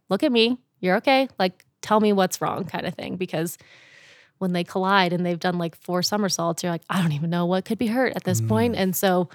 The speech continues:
Speaker 1: like, narrowing down, like, "Where are you hurting?" And
Speaker 2: Yeah.
Speaker 1: like,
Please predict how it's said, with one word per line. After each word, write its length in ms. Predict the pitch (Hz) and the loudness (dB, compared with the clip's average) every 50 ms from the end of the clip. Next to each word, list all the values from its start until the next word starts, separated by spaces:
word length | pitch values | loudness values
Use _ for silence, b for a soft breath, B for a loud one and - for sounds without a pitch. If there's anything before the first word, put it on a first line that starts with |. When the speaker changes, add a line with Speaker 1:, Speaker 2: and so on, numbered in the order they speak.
| B B B B B B B B B B B B | B B B B B B B B B B B B
Speaker 1:
like, 180 | 185 185 - | -2 -2 0
narrowing 480 | 202 202 202 196 196 196 190 190 190 190 | 2 2 2 4 2 2 2 0 0 0
down, 340 | 175 185 180 185 185 202 226 | 0 0 0 0 0 0 0
like, 180 | 202 180 170 - _ _ _ _ _ _ _ _ _ _ _ _ _ _ _ - | 0 0 -2 -2 _ _ _ _ _ _ _ _ _ _ _ _ _ _ _ -2
"Where 200 | - 185 185 175 | 2 2 4 4
are 20 | |
you 160 | 170 165 165 175 | 2 0 -2 -4
hurting?" 400 | 175 - - 120 123 190 180 - - - | -4 -4 -4 -4 -4 -6 -8 -10 -8 -4
And 200 | - 185 156 120 | -2 0 0 2
Speaker 2:
Yeah. 60 | 110 | 2
Speaker 1:
like, 220 | 156 135 156 - | 0 0 -2 -4